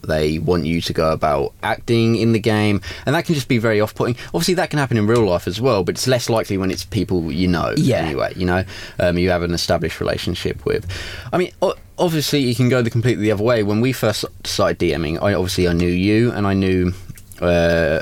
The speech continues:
Speaker 1: pretty much everyone we were playing with, apart from our friend James, who I didn't know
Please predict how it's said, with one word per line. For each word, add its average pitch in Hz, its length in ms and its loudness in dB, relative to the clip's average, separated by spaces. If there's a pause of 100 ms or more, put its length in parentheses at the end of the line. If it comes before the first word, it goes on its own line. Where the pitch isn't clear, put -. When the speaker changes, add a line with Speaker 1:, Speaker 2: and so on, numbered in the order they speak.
Speaker 1:
pretty - 180 -2
much 87 140 -2
everyone 87 640 0 (180)
we 92 80 2
were 87 80 2
playing 123 320 0
with, 87 240 2
apart 85 380 -2
from 82 560 -2
our 80 160 -2
friend 82 240 -2
James, 85 640 -2
who 85 200 0
I 85 120 2
didn't 67 260 -6
know 64 240 -2